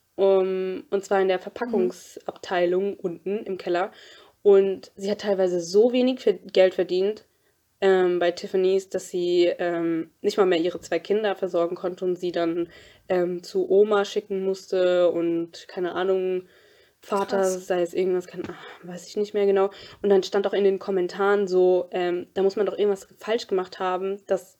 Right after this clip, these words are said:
Speaker 1: bei Tiffany's zum Beispiel diese Handtaschen so krank teuer sind und eine Mitarbeiterin da trotzdem nicht, ähm, drum rumkommt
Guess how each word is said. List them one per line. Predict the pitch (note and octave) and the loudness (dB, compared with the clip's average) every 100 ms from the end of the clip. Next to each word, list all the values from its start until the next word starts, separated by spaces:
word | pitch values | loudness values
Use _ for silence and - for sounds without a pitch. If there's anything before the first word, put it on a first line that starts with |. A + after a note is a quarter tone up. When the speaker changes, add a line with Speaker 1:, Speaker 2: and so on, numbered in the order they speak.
| - | -14
Speaker 1:
bei | F3+ | -8
Tiffany's | - A#3+ G#3 F#3 | -4 -2 -2 -2
zum | - F#3 | -2 -2
Beispiel | F3+ F3+ F#3 | -2 -4 -8
diese | F3 F#3+ | -8 -6
Handtaschen | G3+ G#3 F#3+ - F3+ | -6 -6 -10 -8 -8
so | E3+ A3 | -4 -6
krank | A3+ - B3 C#4 | -6 -8 -6 -6
teuer | - A#3+ G3+ | 0 0 2
sind | E3+ E3 - - - _ | -2 -6 -10 -20 -20 _
und | G3+ | 2
eine | F#3+ F#3+ | 4 4
Mitarbeiterin | A#3+ - F#3 F3+ F3 F#3+ F#3 G3+ G#3+ _ _ _ - | 2 2 0 0 -2 -2 0 -2 -4 _ _ _ -6
da | F#3 F#3 - | -4 -4 -6
trotzdem | - A#3+ G#3 | -6 -2 0
nicht, | G3 G3 - | 2 0 -4
ähm, | F#3 F#3+ F#3 F3+ F3 _ - | -2 2 2 0 -4 _ -10
drum | - F#3+ | -2 2
rumkommt | G3 B3 B3 F3 F#3+ G#3 | 2 2 0 -4 -4 -8